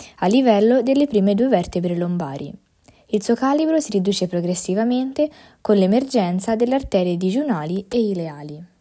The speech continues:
In particolare origina dal versante anteriore dell'aorta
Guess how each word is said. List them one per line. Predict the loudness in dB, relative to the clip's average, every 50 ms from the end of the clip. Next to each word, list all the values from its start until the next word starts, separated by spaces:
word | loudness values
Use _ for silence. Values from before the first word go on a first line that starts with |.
| _ _ _ _
In | -16 -8
particolare | -6 -6 -6 -4 -4 -4 0 2 2 2 0 0 -2 0 0 0 2 2
origina | 0 0 2 0 0 0 0 0 2 2
dal | 2 2 4
versante | 2 2 0 0 -2 -2 -2 -2 -2 0
anteriore | 0 0 0 2 2 4 4 4 4
dell'aorta | 2 2 2 0 0 0 0 -2 -4 -4 -6 -6 -6 -6 -6